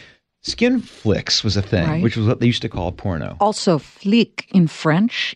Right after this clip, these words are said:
Speaker 2: is derogatory for, I believe, a police officer.
Speaker 1: Yeah,
Speaker 2: So
Speaker 1: exactly.
Speaker 2: you have to look at it, the whole
Speaker 1: And of course, there was that big X at the end. So people were going,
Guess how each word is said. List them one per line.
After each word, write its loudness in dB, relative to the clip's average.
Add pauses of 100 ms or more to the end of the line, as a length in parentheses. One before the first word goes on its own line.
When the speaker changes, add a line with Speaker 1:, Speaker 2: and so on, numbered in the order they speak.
Speaker 2:
is 2
derogatory -2
for, -4
I 2
believe, -2
a -2
police -6
officer. -12
Speaker 1:
Yeah, 0
Speaker 2:
So -14
Speaker 1:
exactly. 0
Speaker 2:
you 6
have 0
to 2
look 2
at 4
it, 0
the 2
whole 4 (300)
Speaker 1:
And 2
of -4
course, 0
there 2
was 2
that -2
big 0
X -2
at -8
the -6
end. -10 (240)
So 0
people 0
were 4
going, 2